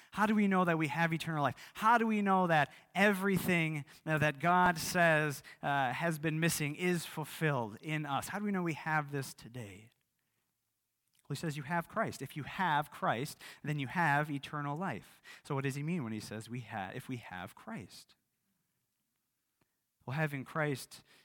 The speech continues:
uh, means that we believe, that we trust, that we have faith in this testimony that God has given us concerning his Son. It means that we believe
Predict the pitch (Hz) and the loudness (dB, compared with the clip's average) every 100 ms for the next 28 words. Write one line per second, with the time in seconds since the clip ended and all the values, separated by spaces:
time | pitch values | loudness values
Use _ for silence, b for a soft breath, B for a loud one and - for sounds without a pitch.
0 | - 127 143 147 147 127 127 120 131 147 | -12 -6 -2 -2 -4 -2 -2 -2 -4 -6
1 | 127 127 127 135 110 87 - 123 135 131 | -4 -4 -4 -4 -4 -8 -8 -6 -4 -4
2 | - - 156 131 - 139 135 139 127 135 | -6 -6 -2 -2 -4 -8 -4 -4 -2 -4
3 | - - 160 160 - B B 143 135 123 | -4 -2 0 0 -4 B B -4 -4 -6
4 | - - 156 - 139 127 127 127 120 139 | -8 -4 -4 -4 -8 -6 -4 -6 -4 0
5 | 135 131 135 117 143 139 131 123 - 135 | 0 0 -6 -6 -4 -4 -4 -6 -10 -14
6 | - 131 123 110 117 - 113 95 85 _ | -10 -8 -8 -8 -10 -12 -12 -12 -14 _
7 | _ _ _ _ _ _ _ _ B B | _ _ _ _ _ _ _ _ B B
8 | B 160 180 160 156 151 165 139 139 156 | B 0 0 2 0 0 -2 0 0 2
9 | 147 127 | 0 0